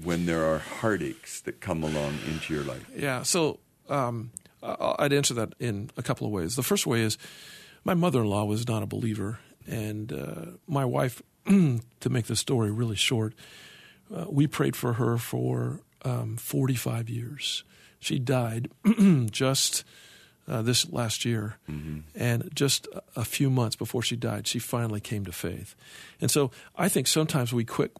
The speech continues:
Speaker 2: praying too quickly. That's one thing I would say.
Speaker 1: Yeah.
Speaker 2: The other thing I would say is I think we have an expectation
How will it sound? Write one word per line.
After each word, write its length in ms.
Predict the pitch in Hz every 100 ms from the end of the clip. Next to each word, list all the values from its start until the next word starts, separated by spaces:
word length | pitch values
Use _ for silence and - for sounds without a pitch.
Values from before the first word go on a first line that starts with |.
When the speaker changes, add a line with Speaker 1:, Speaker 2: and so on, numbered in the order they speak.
| -
Speaker 2:
praying 380 | - 123 113
too 160 | 110 120
quickly. 440 | - 131 113 -
That's 220 | 101 120 -
one 220 | 120 120
thing 200 | 117 107
I 60 |
would 160 | 101 104
say. 160 | - -
Speaker 1:
Yeah. 180 | 90 73 - -
Speaker 2:
The 120 | - 165
other 160 | 247
thing 200 | 202 127
I 60 | 113
would 160 | 107 113
say 300 | - 110 113 - - - -
is 160 | - 147
I 120 | 175
think 280 | 240 214 160 -
we 180 | 160 196
have 160 | 180
an 80 | 127
expectation 880 | 127 - 120 - 147 131 - 107